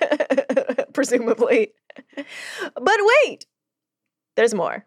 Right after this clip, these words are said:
<laughs> Noise pollution from ships makes it extremely difficult for marine animals to communicate, especially our big boy mammals like dolphins and whales. It also causes a ton of stress. Imagine sixty to ninety decibels rolling by you without warning all day, every day.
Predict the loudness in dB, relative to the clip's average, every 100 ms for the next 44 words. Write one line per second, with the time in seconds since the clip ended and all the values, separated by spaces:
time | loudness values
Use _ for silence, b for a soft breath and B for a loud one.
0 | -8 0 0 2 2 2 0 -2 -4 _
1 | _ _ B B B B B B B _
2 | _ _ 0 4 4 2 -2 -2 0 0
3 | -4 -6 -6 -2 -2 -2 -4 -4 -6 -8
4 | -10 -6 0 2 4 4 2 0 -4 -2
5 | 0 0 -4 -2 -2 -2 -2 -2 -2 -4
6 | -6 -10 -4 0 0 -2 -6 -8 -12 -4
7 | -2 -2 0 2 2 0 -2 0 -2 2
8 | 2 2 2 0 2 2 2 -2 0 0
9 | 0 -4 -8 -10 -12 -12 -14 -14 -20 _
10 | _ _ _ _ _ _ 2 2 2 2
11 | 2 2 -4 -2 -2 -2 0 0 -2 -8
12 | -4 0 2 2 2 2 0 -4 -4 -4
13 | -4 -4 -2 0 0 0 0 0 0 -2
14 | -2 -2 -4 -4 2 2 2 0 0 0
15 | 0 -4 -4 -4 -2 -2 -2 -4 -2 -2
16 | -2 -2 -2 -4 -6 -8 -8 -6 -6 -10
17 | -16